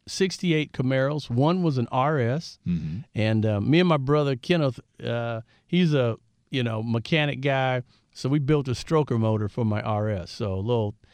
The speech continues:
Speaker 1: three eighty-three stroker.
Speaker 2: So are you a Chevy guy or a Ford guy?
Speaker 1: You know what? I like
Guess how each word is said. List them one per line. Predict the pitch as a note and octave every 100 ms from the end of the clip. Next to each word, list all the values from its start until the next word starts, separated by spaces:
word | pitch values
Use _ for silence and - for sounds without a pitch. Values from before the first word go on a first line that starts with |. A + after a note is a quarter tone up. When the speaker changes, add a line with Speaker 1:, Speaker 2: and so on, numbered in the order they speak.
| _
Speaker 1:
three | - D3 C#3
eighty-three | A#2+ C3 B2+
stroker. | A#2 - E3+ E3+ F3+ F#3+ F#3+ _
Speaker 2:
So | -
are | D#3
you | A#3
a | F#3+
Chevy | F#3+ A3+ G#3+
guy | A3+ A3+
or | D3
a |
Ford | A#2 C#3+ A2+
guy? | F#2+ D2 - _ _ _ _
Speaker 1:
You | G3+ D4
know | E4+
what? | F4 F4+ -
I | G#3
like | C4 C#4